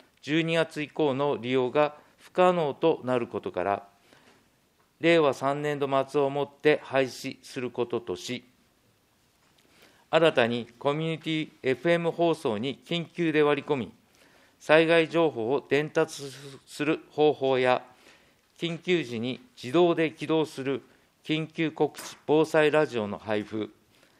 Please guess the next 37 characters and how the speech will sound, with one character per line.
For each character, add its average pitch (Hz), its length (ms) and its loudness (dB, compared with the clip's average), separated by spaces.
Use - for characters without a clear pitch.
そ - 180 -4
し - 120 -10
て 160 360 2
非 135 180 -16
常 165 240 2
事 147 140 -10
態 160 240 2
発 131 260 0
生 170 200 0
時 127 160 -8
に 113 80 -2
お 110 80 -2
け 113 180 -4
る 113 180 -4
消 165 320 2
防 160 240 2
サ 170 200 2
イ 165 80 0
レ 135 120 -2
ン 117 120 -6
の 101 100 -6
活 - 380 -8
用 131 160 0
な 127 180 -2
ど、 104 120 -4
災 151 260 2
害 156 240 2
情 147 200 4
報 101 320 -4
伝 151 260 -2
達 147 300 -2
手 156 100 -6
段 139 240 2
の 127 120 -2
多 117 160 -6
様 135 240 2
化、 120 300 0